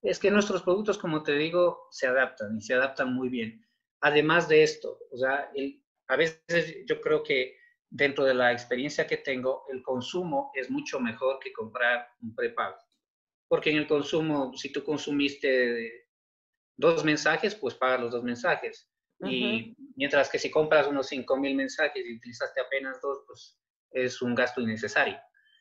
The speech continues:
Speaker 1: Pero lo mejor de todo es que la experiencia es lo que te da el consumo, la experiencia es lo que te da qué es lo que sirve y qué es lo que no sirve.
Speaker 2: Ujú.
Speaker 1: Entonces, yo siempre digo a mis clientes, Hagamos un plan piloto.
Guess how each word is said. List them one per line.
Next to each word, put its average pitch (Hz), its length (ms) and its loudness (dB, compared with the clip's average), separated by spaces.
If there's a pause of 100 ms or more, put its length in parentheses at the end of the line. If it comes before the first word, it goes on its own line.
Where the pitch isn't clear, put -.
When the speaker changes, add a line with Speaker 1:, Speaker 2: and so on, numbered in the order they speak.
(480)
Speaker 1:
Pero 160 400 6
lo 160 160 8
mejor 156 320 6
de 185 140 4
todo 143 480 2
es - 160 -14
que 127 440 -2 (340)
la 147 140 2
experiencia 196 640 4
es 156 80 0
lo 123 80 0
que 117 120 0
te 117 180 0
da 110 280 0 (100)
el 117 160 -12
consumo, 120 580 -2
la 113 80 -2
experiencia 117 440 -10
es 117 60 -12
lo 113 80 -6
que 113 120 -8
te 117 140 -8
da 113 220 -2
qué 120 60 -12
es 113 80 -12
lo 113 100 -10
que - 100 -16
sirve 143 300 -10
y 107 60 -18
qué - 80 -10
es 107 80 -10
lo 104 100 -8
que - 100 -20
no 101 120 -16
sirve. 127 340 -10 (420)
Speaker 2:
Ujú. 196 200 -8
Speaker 1:
Entonces, 113 320 -4
yo 117 140 -2
siempre 127 360 -2
digo 127 260 2
a 123 60 6
mis 120 240 -2
clientes, 120 680 -2
Hagamos 117 400 -4
un 127 160 -8
plan 123 260 -6
piloto. 127 520 -8